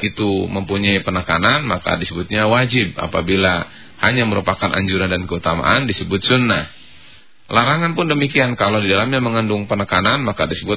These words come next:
haram. Apabila di dalamnya adalah berka-, berisi tentang masalah perkara yang menjijikan, maka itu disebutnya dengan makruh. Tetapi semuanya adalah berasal dari Allah. Ini adalah perintah, ini adalah larangan.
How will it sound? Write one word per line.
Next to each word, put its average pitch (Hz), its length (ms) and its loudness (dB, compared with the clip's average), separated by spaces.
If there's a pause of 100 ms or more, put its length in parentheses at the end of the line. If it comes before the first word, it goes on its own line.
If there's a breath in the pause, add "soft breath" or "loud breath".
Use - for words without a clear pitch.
haram. 120 400 0
Apabila 104 400 0
di 95 80 2
dalamnya 101 320 2
adalah 95 320 0 (480 loud breath)
berka-, 98 400 0
berisi 98 240 -2
tentang 90 240 -2
masalah 90 400 2
perkara 87 400 -2
yang 87 80 -2
menjijikan, 92 800 0 (400)
maka - 240 -2
itu 101 240 -4
disebutnya 107 400 -4
dengan 90 240 0
makruh. 110 400 2 (880 soft breath)
Tetapi 165 320 2
semuanya 143 560 2
adalah 147 320 2 (400)
berasal 180 400 2
dari 110 160 0
Allah. 120 320 -2
Ini 143 240 2
adalah 113 240 0
perintah, 98 480 0 (340 loud breath)
ini 87 160 -4
adalah 123 260 4
larangan. 143 340 2